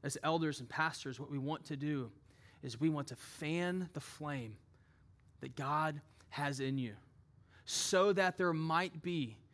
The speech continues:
a willingness to respond in a way that is obedient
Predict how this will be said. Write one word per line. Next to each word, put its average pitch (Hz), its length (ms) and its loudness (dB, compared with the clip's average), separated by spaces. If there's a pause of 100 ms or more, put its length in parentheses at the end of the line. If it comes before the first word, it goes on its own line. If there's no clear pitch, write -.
(140)
a 139 80 0
willingness 170 560 2
to 156 160 -2
respond 156 640 -2
in 143 80 0
a 135 60 0
way 123 320 -2 (420)
that 139 120 -2
is 131 120 0
obedient 127 580 -2